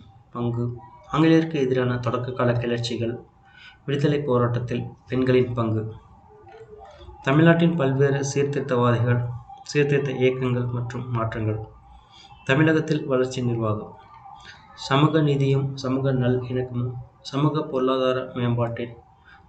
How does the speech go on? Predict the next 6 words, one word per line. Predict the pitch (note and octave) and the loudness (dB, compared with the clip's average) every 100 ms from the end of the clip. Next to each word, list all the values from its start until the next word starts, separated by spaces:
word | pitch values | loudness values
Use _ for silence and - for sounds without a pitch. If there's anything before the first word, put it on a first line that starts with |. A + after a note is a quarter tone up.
| B2+ | -2
மூலாதாரங்கள், | C3 B2+ B2+ A#2+ A#2+ A#2 A#2 A#2 - - - - _ _ _ - - - - - - - | 2 2 2 2 0 -2 -6 -8 -12 -20 -20 -20 _ _ _ -20 -20 -20 -20 -20 -20 -10
தமிழகத்தின் | C3 C#3+ D3+ D3+ - C#3+ - - - - - - - - - | -4 0 2 0 -2 -4 -4 -10 -16 -20 -20 -20 -20 -12 0
கல்வி | C3+ C#3+ D#3 | 2 4 2
மற்றும் | - C3 B2 B2 - | 0 -4 -4 -6 -4
நல்வாழ்வு | B2+ B2+ C3 C3 C3 C3 - - - - - - - - | 0 4 4 4 2 0 -4 -12 -18 -20 -20 -20 -20 -16
முறைமைகள், | - B2+ C3 B2 B2 | -4 0 2 2 0